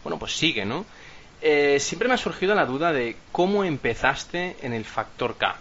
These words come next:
¿Me puedes empe-, explicar un poco los inicios y cómo llegas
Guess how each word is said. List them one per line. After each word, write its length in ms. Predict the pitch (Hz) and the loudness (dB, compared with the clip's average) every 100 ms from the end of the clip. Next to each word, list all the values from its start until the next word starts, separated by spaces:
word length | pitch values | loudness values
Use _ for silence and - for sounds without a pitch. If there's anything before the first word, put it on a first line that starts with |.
| - - - | -14 -14 -4
¿Me 120 | 131 | -2
puedes 320 | - 214 - | 2 0 0
empe-, 280 | 214 185 143 | -4 -4 -6
explicar 440 | 113 - 139 139 143 | -6 -8 -6 0 0
un 80 | |
poco 220 | 139 139 135 | 2 2 2
los 240 | 120 - | 2 2
inicios 640 | 113 135 - 120 104 101 - - - - | 2 2 2 -2 -2 -4 -10 -18 -14 -8
y 100 | 151 | 0
cómo 360 | - 190 190 | 6 8 8
llegas 680 | 127 147 160 123 107 95 - | 4 4 4 2 2 -4 -10